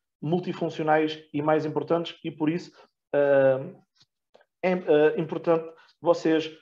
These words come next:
dominarem várias formas de fazer e existem um infindável número de formas de fazer fogo, eh, pá, desde os fósforos e, e dos isqueiros, que é o ma-, o mais direto,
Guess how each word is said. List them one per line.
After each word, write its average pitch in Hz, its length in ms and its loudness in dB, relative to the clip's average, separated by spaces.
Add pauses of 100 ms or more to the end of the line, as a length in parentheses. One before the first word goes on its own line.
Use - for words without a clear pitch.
(140)
dominarem 156 440 0
várias 160 300 2
formas 151 280 -2
de - 60 -16
fazer 151 300 0
e 147 60 -4
existem 143 320 -4
um 151 120 -4
infindável 147 480 0
número 143 320 -8
de - 80 -20
formas 143 260 0
de - 60 -18
fazer 120 160 -6
fogo, 196 360 -2 (320)
eh, 139 500 4 (220)
pá, 147 160 4
desde 135 320 -2
os 139 100 -8
fósforos - 500 -2 (400)
e, 143 800 -4
e 131 40 -2
dos 135 140 -8
isqueiros, - 540 2
que 127 60 -4
é 117 120 4
o 120 180 -4
ma-, 127 260 -4
o 135 40 -4
mais 135 180 2
direto, 139 400 4